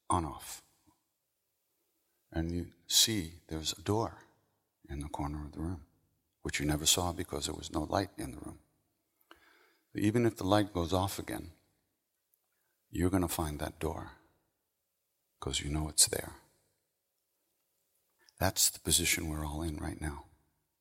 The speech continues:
We're locked in a dark room. The light went on at some point in some lifetime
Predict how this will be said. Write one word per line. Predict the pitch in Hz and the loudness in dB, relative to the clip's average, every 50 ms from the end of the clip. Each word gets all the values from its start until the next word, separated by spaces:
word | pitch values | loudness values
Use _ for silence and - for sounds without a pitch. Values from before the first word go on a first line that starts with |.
| _ _ _ - _ _ _ _ _ _ _ _ _ _ _ | _ _ _ -20 _ _ _ _ _ _ _ _ _ _ _
We're | 82 78 | -2 -2
locked | 73 73 80 90 87 - - | 0 2 2 2 2 0 -2
in | 92 90 | -2 0
a | 87 82 | 0 0
dark | 78 80 78 80 80 - - | 2 2 2 2 0 0 -2
room. | 80 73 - 82 80 - - - _ _ _ _ _ _ _ _ _ _ _ _ _ _ _ _ _ _ _ _ _ | -2 -2 -2 -4 -6 -12 -16 -20 _ _ _ _ _ _ _ _ _ _ _ _ _ _ _ _ _ _ _ _ _
The | - 80 | -2 2
light | 80 90 98 95 - | 4 6 6 4 4
went | 90 85 82 85 | 4 4 6 6
on | 90 98 92 78 71 | 6 6 4 2 0
at | 71 69 | 0 4
some | - - - 95 95 | 6 6 6 6 2
point | - - 85 69 69 - - - _ - | 2 2 2 2 2 -2 -6 -10 _ -2
in | 80 78 | 0 4
some | - - - 92 87 87 | 6 8 8 8 6 4
lifetime | 87 87 90 87 - - 80 69 65 65 | 2 2 0 0 0 -2 -2 -2 -2 -6